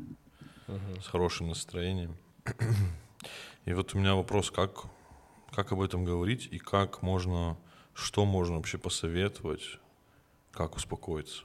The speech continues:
Speaker 2: Ромашку пить, бля?
Speaker 1: Блин,
Speaker 2: Что делать?
Speaker 1: вот сколько ромашки надо выпить?
Speaker 2: Ну
Speaker 1: Э, я вообще понял по комментариям, что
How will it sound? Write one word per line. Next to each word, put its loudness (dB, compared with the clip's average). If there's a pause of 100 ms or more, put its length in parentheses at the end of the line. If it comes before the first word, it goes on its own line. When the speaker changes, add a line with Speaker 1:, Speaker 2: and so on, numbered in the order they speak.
(680)
Speaker 2:
Ромашку 0
пить, -14 (1080)
бля? -4
Speaker 1:
Блин, -4
Speaker 2:
Что -2
делать? -4
Speaker 1:
вот -10
сколько 0
ромашки -2
надо -8
выпить? -10 (680)
Speaker 2:
Ну 2
Speaker 1:
Э, -2
я 2
вообще 2
понял 6
по 0
комментариям, 4
что 0